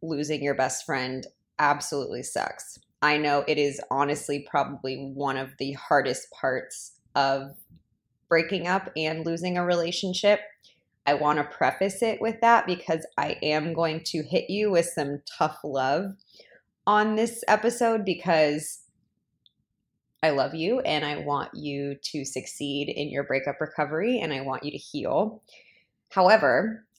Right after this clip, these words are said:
I cannot tell you how many messages I get from you guys telling me that you can't follow no contact or you can't do X, Y, or Z because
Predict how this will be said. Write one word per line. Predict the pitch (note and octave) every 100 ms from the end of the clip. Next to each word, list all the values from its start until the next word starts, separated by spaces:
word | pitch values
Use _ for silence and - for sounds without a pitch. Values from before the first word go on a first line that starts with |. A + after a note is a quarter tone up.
| -
I | E3+
cannot | F3+ - C4 C4+ -
tell | - F3
you | D#3 C#3+ D#3+ D#3+
how | D#3
many | D#3 E3+
messages | D3 C#3+ D#3+ D3+ C#3+ C3+ C#3+ -
I | A#2+ C#3+
get | D3 - -
from | D3+
you | C#3 B2+
guys | A#2+ A#2 B2 C#3
telling | - E3+ C3+ C3+ C#3
me | C3+ C3+ - -
that | C3+ C3+ B2+ - - _
you | - D#3
can't | - - D3+ B2+ -
follow | D3 C3+ C#3 C3+
no | C#3 C3
contact | - - A3 G#3 G3 G3+ F3 E3+ - -
or | D3 C#3+
you | C#3 C#3+
can't | - - C#3+ -
do | D#3 C3+
X, | C3+ C#3+ -
Y, | C#3 C3+
or | C3+
Z | C#3 C#3 C3+
because | C3 C3+ - C#3 C3 C3